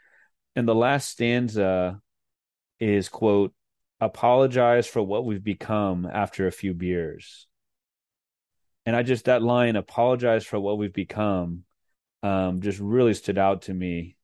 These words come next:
How, how immediate was that? Like, in that, how much was that, like, a, an apology in the moment? How much did you feel like that, like, covers so much?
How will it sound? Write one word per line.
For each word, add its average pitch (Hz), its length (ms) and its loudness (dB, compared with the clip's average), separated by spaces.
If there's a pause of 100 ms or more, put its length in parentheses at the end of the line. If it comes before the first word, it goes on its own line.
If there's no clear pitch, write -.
(640)
How, 160 840 2
how 165 220 2
immediate 135 440 2
was 151 220 -4
that? 160 320 2
Like, 101 420 -2 (800)
in 120 260 0
that, 107 240 4
how 131 200 -4
much 127 200 0
was 110 120 -2
that, 104 260 2
like, 101 240 -4
a, 90 80 -6 (300)
an 113 80 -4
apology 113 520 2
in 110 100 0
the 104 80 0
moment? 107 420 0
How 120 120 -2
much 123 200 -2
did 107 100 -8
you 107 80 -2
feel 107 240 2
like 101 200 2
that, 98 320 0 (120)
like, 98 260 -6 (600)
covers 110 320 -2
so 104 180 -2
much? - 560 -8